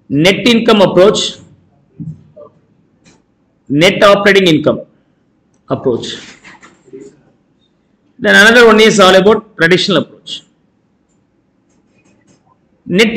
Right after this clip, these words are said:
income approach-ல என்ன சொல்றாங்க அப்படின்னு சொன்னாக்க, எது சேஞ்ச் ஆகும் நெட் இன்கம்ல அப்படின்னு சொன்னா, கம்பெனியோட overall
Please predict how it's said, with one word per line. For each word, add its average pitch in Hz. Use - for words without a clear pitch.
income 254
approach-ல 220
என்ன 208
சொல்றாங்க 190
அப்படின்னு 185
சொன்னாக்க, 170
எது 277
சேஞ்ச் 226
ஆகும் 208
நெட் 185
இன்கம்ல 196
அப்படின்னு 180
சொன்னா, 175
கம்பெனியோட 220
overall 226